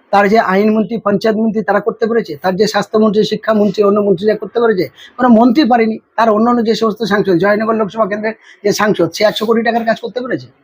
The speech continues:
যদি করতে পারে, তাহলে দক্ষিণ চব্বিশ প্রত্যেকটা রাস্তাঘাটে এত বেহাল অবস্থা কেন? এরম পক্স হলে হোঁচট খায়। দক্ষিণ চব্বিশ পরগনায় একটা রাস্তাঘাটের গ্রামের অবস্থা দেখুন, হসপিটালগুলোর অবস্থা দেখুন, হাজার হাজার মানুষকে লাইন দিয়ে তারা সারাদিন গিয়ে ওই দুটো সর্দি জ্বর কাশির ট্যাবলেট ছাড়া আর পাচ্ছে না।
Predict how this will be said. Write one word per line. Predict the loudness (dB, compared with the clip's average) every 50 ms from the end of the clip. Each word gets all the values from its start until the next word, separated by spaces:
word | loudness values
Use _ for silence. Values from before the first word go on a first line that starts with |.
| _ _ _ _ _ _ _ _ _ 0 0
যদি | 2 2 2
করতে | 0 0 0 0 0
পারে, | 2 2 2
তাহলে | 2 2 2
দক্ষিণ | 0 0 0 0 0 2
চব্বিশ | 2 2 2 0
প্রত্যেকটা | -2 -4 -6 -8 -8 -6 -4 -2
রাস্তাঘাটে | -2 -2 -4 -4 -2 0 0 0
এত | 0 0
বেহাল | 0 0 2 2 0
অবস্থা | 0 -2 -2 -4 -6 -4
কেন? | -4 -4 -4 -4 -8 -12 _ _ _ _ _ -2
এরম | 0 0 0 0
পক্স | 0 -2 -2 -2 -2
হলে | -2 0 0 0 0 -2 -2 -6 _ _ _ _ -2 -2 0 0
হোঁচট | 0 0 0 0 0 0
খায়। | -4 -6 -6 -6 _ _ _ _ _ _ -6
দক্ষিণ | -4 -2 0 0 0
চব্বিশ | 2 2 2 2 2 0 0
পরগনায় | -2 -2 0 2 2 2 2 0
একটা | 0 0 0 0
রাস্তাঘাটের | 0 0 -2 -2 -2 0 0 2 2 2 2 2
গ্রামের | 0 0 0 0 0 -2 -2 -4 -4
অবস্থা | -4 -4 -6 -4 -2 0
দেখুন, | 0 0 0 -2 -6 -8 -8 _ _ _ _ -4
হসপিটালগুলোর | -4 -4 -4 -2 0 2 2 2 2 2 0 2 2
অবস্থা | 0 0 -2 -6 -4 -2 -2
দেখুন, | -2 -2 -4 -8
হাজার | -8 -8 -4 -2 -2 0
হাজার | 0 0 0 2
মানুষকে | 2 2 2 2 2 2 2
লাইন | 4 4 4 4 2
দিয়ে | 2 2 0
তারা | 0 0 0 0 -2 -4 -12 -20 _ -12
সারাদিন | -6 -2 0 0 2 2 0 0
গিয়ে | 0 0 0 0 0
ওই | 0 0
দুটো | 0 0 2 0 0
সর্দি | 0 0 0 0 2 2 2
জ্বর | 2 0 0
কাশির | 0 -2 -4 -2 -2 -2
ট্যাবলেট | -2 -2 -2 -2 -2 -4 -4
ছাড়া | -4 -4 -2 -2
আর | -2 -2
পাচ্ছে | -4 -4 -4 -6 -16
না। | -18 -18